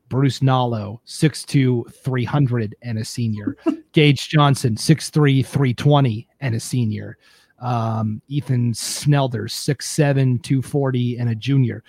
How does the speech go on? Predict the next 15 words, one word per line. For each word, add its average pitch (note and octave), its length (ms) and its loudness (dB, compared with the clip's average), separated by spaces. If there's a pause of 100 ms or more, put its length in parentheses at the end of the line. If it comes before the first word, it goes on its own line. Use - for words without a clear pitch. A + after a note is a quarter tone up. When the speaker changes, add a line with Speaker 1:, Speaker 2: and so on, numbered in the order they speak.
(280)
Speaker 1:
Um, G#2 500 -6
so - 260 -14
Highland's E3+ 400 2
got E3+ 160 0
some D#3 180 2
big C#3 200 2
dudes C3 280 0
up A#2 140 -4
front, A2+ 260 -4
but A2 100 -10
Speaker 2:
Yeah. G2+ 80 -8
Speaker 1:
can C3 80 0
Coeur D3 200 0
d'Alene's C#3+ 340 2
quickness - 720 -2